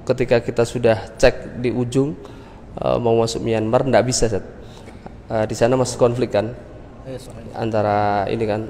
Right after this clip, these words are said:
Speaker 1: antara sipil sama ininya, kan, tentaranya, kan.
Speaker 2: Nah.
Speaker 1: Termasuk di India, nggak bisa juga. Visa nggak bisa muncul-muncul, sudah nunggu di Bangkok lama gitu, kan,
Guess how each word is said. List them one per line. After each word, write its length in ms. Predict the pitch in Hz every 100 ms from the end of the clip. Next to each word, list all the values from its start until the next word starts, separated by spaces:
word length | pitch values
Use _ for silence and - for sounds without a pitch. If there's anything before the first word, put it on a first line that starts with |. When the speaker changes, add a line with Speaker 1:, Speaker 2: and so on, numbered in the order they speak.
| -
Speaker 1:
antara 800 | 107 107 101 104 101 101 101 101
sipil 400 | - 123 - 117
sama 560 | 113 107 107 104 107
ininya, 320 | 110 113 104
kan, 160 | 104 120 - - -
tentaranya, 560 | 113 107 101 104 101 101
kan. 80 | 120
Speaker 2:
Nah. 400 | - - 113 - - - -
Speaker 1:
Termasuk 400 | 117 113 139 151
di 160 | 135
India, 400 | 135 143 143 113 117 - - - -
nggak 160 | 110 110
bisa 240 | 123 131
juga. 320 | 127 127 110 - -
Visa 320 | 139 123 147
nggak 160 | 135 127
bisa 160 | 131
muncul-muncul, 560 | 135 131 135 135 143 156
sudah 240 | 143 127
nunggu 240 | 127 127 127
di 160 | 127
Bangkok 400 | 123 117 117 143
lama 400 | 120 117 123 131
gitu, 160 | 120
kan, 80 | 120